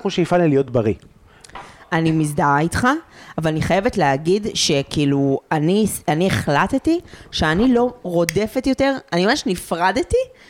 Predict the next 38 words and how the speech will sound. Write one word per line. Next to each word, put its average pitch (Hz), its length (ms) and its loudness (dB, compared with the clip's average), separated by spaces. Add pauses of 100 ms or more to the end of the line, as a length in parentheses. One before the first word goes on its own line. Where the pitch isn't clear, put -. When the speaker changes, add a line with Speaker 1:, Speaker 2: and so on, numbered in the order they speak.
(100)
Speaker 2:
מהפנטזיה 180 640 -2
של 208 120 -2
להיות 175 240 0
רזה. 165 180 2 (180)
ממש 247 320 0 (280)
עשיתי 285 300 0
לעצמי 285 180 0
פרידה 233 400 -2
רגשית 233 380 -4
מהדבר 190 320 0
הזה, 196 320 0 (500)
כי 180 120 0
הרגשתי 170 300 -2
שזה 196 140 2
גובה 170 320 0
מחיר 196 500 0 (100)
כל 143 180 0 (140)
כך 202 540 -2
קשה, 196 520 0
כאילו, 143 320 -2 (380)
כל 269 160 2
הזמן 233 200 2
להיות 190 180 0
בדיאטה, 147 380 -2
וכל 233 240 0
הזמן 233 160 -2
לחשוב 190 220 0
על 165 80 0
מה 151 100 0
אני 135 100 -4
אוכלת, 139 280 -2
וכל 208 200 0
הזמן 233 200 2
להיות 190 240 0
זה, 139 180 2
ולעלות 214 420 0
במשקל, 185 340 -2
ולרדת 226 240 0